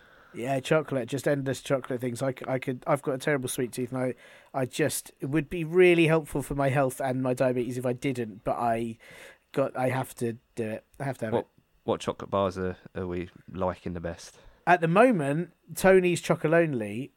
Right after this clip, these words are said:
Speaker 1: is
Speaker 2: Oh,
Speaker 1: the most
Speaker 2: okay.
Speaker 1: insane chocolate that I've ever had, and I need to eat it every day.
Speaker 2: I like the Tony's 'cause it does look like the old Wonka bars. I think, you know, it's, it's that
Speaker 1: Mm.
Speaker 2: more tact, 'cause I don't like the fact that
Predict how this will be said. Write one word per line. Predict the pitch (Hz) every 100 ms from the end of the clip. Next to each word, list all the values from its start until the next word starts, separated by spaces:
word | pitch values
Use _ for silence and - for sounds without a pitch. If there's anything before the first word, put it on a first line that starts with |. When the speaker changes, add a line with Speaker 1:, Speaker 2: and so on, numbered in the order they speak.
| -
Speaker 1:
is | 139 147
Speaker 2:
Oh, |
Speaker 1:
the | -
most | 139 196
Speaker 2:
okay. | 143
Speaker 1:
insane | 135 - 151 147
chocolate | 139 151 113 135 117 -
that | 135
I've | 120
ever | 131 120
had, | 120 120 101 90 - - - -
and | 147 139
I | 120 123 120
need | 120 120
to | -
eat | 123 110
it | 101
every | 107 117 113
day. | 120 95 92 113 _ _ -
Speaker 2:
I | 123
like | 139
the | 73
Tony's | - 131 113 95 90
'cause | - 101
it | -
does | 104 95
look | 87
like | 85 -
the | 95
old | 90 87
Wonka | 98 92 -
bars. | 85 85 85 - -
I |
think, | - -
you | -
know, | 87
it's, | 80 -
it's | - -
that | 175 165
Speaker 1:
Mm. |
Speaker 2:
more | 123 90
tact, | - 101 - - -
'cause | -
I | 123
don't | 120 123 -
like | 107 98
the | 87
fact | - 90
that | 95 78